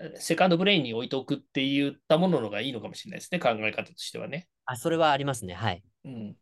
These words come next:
Speaker 1: で、実はこのアクティブラーニングってね、小さい頃からアクティブラーニングしてるんですよね。
Speaker 2: あ、そうなんですかね。
Speaker 1: そう、学校教育の中でのアクティブラーニングっていうのはなかなかね、最初、あの、定着してなかったん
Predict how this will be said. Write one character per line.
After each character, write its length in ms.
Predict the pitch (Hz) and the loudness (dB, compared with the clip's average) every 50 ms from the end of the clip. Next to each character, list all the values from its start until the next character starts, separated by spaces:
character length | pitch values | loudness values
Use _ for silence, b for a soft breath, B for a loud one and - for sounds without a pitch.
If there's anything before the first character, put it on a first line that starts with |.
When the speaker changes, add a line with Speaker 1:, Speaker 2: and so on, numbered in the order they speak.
| _ - | _ -4
Speaker 1:
で、 120 | 175 175 | -4 -2
実 200 | 170 190 - 320 | -2 -2 -2 0
は 40 | 311 | 2
こ 80 | - | 2
の 80 | 135 117 | 2 2
ア 80 | 120 120 | 0 -2
ク 60 | - | -2
テ 100 | - 226 | -2 0
ィ 40 | 226 | 2
ブ 80 | 254 | 4
ラ 120 | 262 285 285 | 4 6 6
ー 40 | |
ニ 160 | 226 143 117 - | 4 2 0 -4
ン 20 | |
グ 40 | - | -8
っ 20 | - _ | -14 _
て 80 | - 110 | -12 -8
ね、 280 | 107 113 127 - - _ _ _ - | -6 -4 -4 -6 -8 _ _ _ -4
小 140 | - 226 226 | 0 0 4
さ 120 | - 349 | 4 4
い 40 | 320 | 4
頃 160 | - 139 123 | 4 4 2
か 100 | 117 117 | 2 2
ら 80 | 110 113 | 2 2
ア 40 | 113 | 2
ク 80 | - | 2
テ 60 | - | 0
ィ 40 | 185 | 2
ブ 60 | 202 | 4
ラ 100 | 208 240 | 6 6
ー 40 | 233 | 6
ニ 120 | 156 110 - | 4 2 -4
ン 60 | - 101 | -6 -6
グ 60 | 107 | -4
し 100 | - - | -2 2
て 100 | - 156 | 2 2
る 100 | 180 185 | 2 2
ん 40 | - | 0
で 80 | 117 | -4
す 160 | - - - | -6 -12 -14
よ 60 | - - | -14 -14
ね。 160 | - - _ _ _ _ _ | -14 -14 _ _ _ _ _
Speaker 2:
あ、 120 | - 160 - _ _ | -10 -10 -10 _ _
そ 600 | - - 226 220 208 214 220 220 220 214 214 202 | -12 -8 -6 -4 -4 -4 -4 -4 -4 -4 -4 -2
う 20 | |
な 120 | 190 131 | -2 -2
ん 80 | 104 95 | -2 -2
で 60 | 92 | -6
す 100 | 90 - | -10 -12
か 80 | - 87 | -12 -10
ね。 100 | 90 92 | -10 -6
Speaker 1:
そ 140 | - - 143 | -2 -2 -2
う、 60 | - | 0
学 280 | 131 160 196 202 - _ | 4 4 4 4 4 _
校 260 | - 269 285 302 294 | 0 2 4 4 4
教 200 | - - 339 339 | 4 4 6 6
育 140 | 320 294 262 | 6 4 4
の 80 | 247 254 | 2 2
中 180 | 262 254 269 | 4 4 4
で 80 | 262 269 | 4 4
の 100 | 240 220 | 4 4
ア 60 | 170 | 2
ク 80 | 147 - | 2 2
テ 80 | - | 0
ィ 40 | 160 | 2
ブ 60 | 151 | 4
ラ 160 | 156 165 160 156 | 6 6 6 4
ー 60 | 139 | 4
ニ 100 | 131 120 | 0 -6
ン 40 | 117 | -10
グ 60 | 123 | -10
っ 20 | - | -12
て 100 | - 208 | -6 -2
い 20 | |
う 20 | 220 | 0
の 60 | 208 | 0
は 60 | 139 | 2
な 100 | 131 131 | 2 2
か 100 | 139 156 | 2 2
な 80 | 165 156 | 2 2
か 120 | 160 165 | 2 2
ね、 180 | 160 160 143 127 | 2 2 0 0
最 160 | - 143 131 | 0 -2 -2
初、 260 | - 139 143 135 - - _ | 0 0 -2 -4 -4 -6 _
あ 100 | - 120 | -6 -4
の、 140 | 120 117 113 | -4 -4 -4
定 180 | - - 131 - | -4 0 0 2
着 180 | - 160 - | 2 0 0
し 40 | - | 2
て 80 | - 170 | 2 2
な 80 | 170 | 4
か 80 | 151 127 | 4 2
っ 20 | - | 0
た 40 | |
ん 40 | - | -2